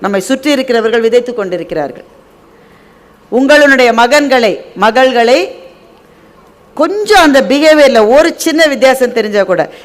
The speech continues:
யார்கிட்டயும் கலந்து பேசாம தனியா இருக்கானா, எப்ப பாரு போனே பார்த்துக்கிட்டு இருக்கானா? ஏன்னா இந்த பழக்கம்லாம் வந்தா ஸ்மெல்லு கூட அடிக்காதீங்க. முன்னாடிலாம் அந்த பிள-, லெவன்த்து,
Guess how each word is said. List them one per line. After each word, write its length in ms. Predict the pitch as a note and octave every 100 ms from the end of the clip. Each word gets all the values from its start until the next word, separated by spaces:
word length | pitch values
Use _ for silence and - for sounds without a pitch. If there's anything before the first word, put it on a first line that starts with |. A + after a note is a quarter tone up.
| -
யார்கிட்டயும் 400 | A#3+ C#4 D4 C#4
கலந்து 260 | C4 C4
பேசாம 380 | B3 B3 B3 A#3+
தனியா 300 | A#3+ A#3+ B3+
இருக்கானா, 280 | A3 G#3 G#3
எப்ப 160 | G#3
பாரு 260 | B3+ C4+ C4
போனே 280 | C4 C4+ C4+
பார்த்துக்கிட்டு 360 | C4 A#3 A#3 A3+
இருக்கானா? 500 | G#3+ F#3+ F3+ E3 E3 - - _ _ _ _ _ _ _ _ _
ஏன்னா 260 | - C#4+ C#4+
இந்த 300 | C4+ C#4 D4
பழக்கம்லாம் 480 | C#4+ D4 D#4 D#4+ D#4
வந்தா 420 | C#4+ C#4 D4 C4+ C4+
ஸ்மெல்லு 260 | B3 D4 D#4+
கூட 260 | D#4 D#4 C#4+
அடிக்காதீங்க. 400 | B3+ A#3+ A#3+ A#3
முன்னாடிலாம் 640 | B3 D4 D4 D4 D#4 A#3+ - -
அந்த 260 | - C4 C4
பிள-, 340 | C4 C4+ C4 B3 A#3+ A#3
லெவன்த்து, 380 | A#3 B3 C4+ C#4